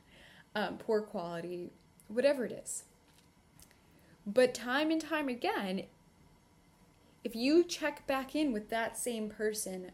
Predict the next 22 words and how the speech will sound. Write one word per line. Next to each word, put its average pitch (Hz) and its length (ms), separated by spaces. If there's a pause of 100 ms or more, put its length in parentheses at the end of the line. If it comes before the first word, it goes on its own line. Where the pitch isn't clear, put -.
five 269 420
months 214 320
down 202 180
the 196 60
road, 196 220
a - 40
year 269 360
down 214 200
the 202 80
road, 185 380 (640)
just 359 320
those 330 200
people 269 320
who 247 100
are 220 120
consistent, - 1120 (1900)
they 233 520 (280)
grow 233 300
the 202 120
most - 960 (300)
over 185 240
time. - 600